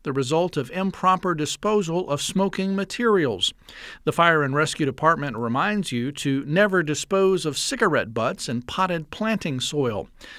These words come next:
The soil, when it gets too dry, can become highly flammable. Completely douse butts in ashes with water before throwing them away, as they can smolder and cause a fire. Never smoke in bed.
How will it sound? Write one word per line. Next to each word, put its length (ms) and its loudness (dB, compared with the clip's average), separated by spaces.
The 80 -4
soil, 500 4
when 140 -2
it 160 -6
gets 360 -4
too 220 0
dry, 640 2
can 280 0
become 320 -2
highly 460 -4
flammable. 720 0
Completely 540 0
douse 380 2
butts 420 -2
in 80 -6
ashes 500 0
with 200 -2
water 400 0
before 420 -4
throwing 360 0
them 140 -2
away, 380 0
as 240 -6
they 160 -4
can 280 -8
smolder 600 0
and 200 -4
cause 280 -4
a 40 -8
fire. 440 -2
Never 180 4
smoke 340 2
in 120 4
bed. 400 0